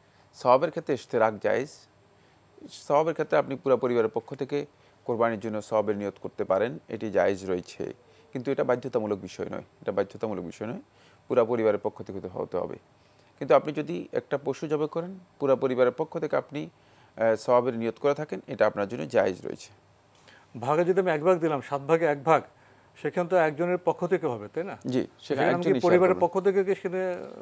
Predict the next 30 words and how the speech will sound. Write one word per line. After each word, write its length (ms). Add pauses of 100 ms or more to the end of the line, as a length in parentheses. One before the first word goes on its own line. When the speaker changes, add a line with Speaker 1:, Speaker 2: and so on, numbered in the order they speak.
(280)
Speaker 2:
অংশ 180
Speaker 1:
না, 120
Speaker 2:
করতে 120
Speaker 1:
শুধুমাত্র 360
Speaker 2:
পারবো? 200
Speaker 1:
একজনই 220
শেয়ার 200
করবে, 220
শেয়ার 240
Speaker 2:
একজন, 140
Speaker 1:
করবে 140
Speaker 2:
ভাগে 80
Speaker 1:
একজনই। 140
Speaker 2:
দিলে 160
একজন। 160
Speaker 1:
ভাগে 300
একজনই 340
শেয়ার 220
করবেন। 280
Speaker 2:
আর 80
যদি 180
একটা 160
ছাগল 400
দেই, 300 (420)
সেখানে 300
পুরো 240
পরিবার 260
শেয়ার 220
করতে 200
পারবে? 260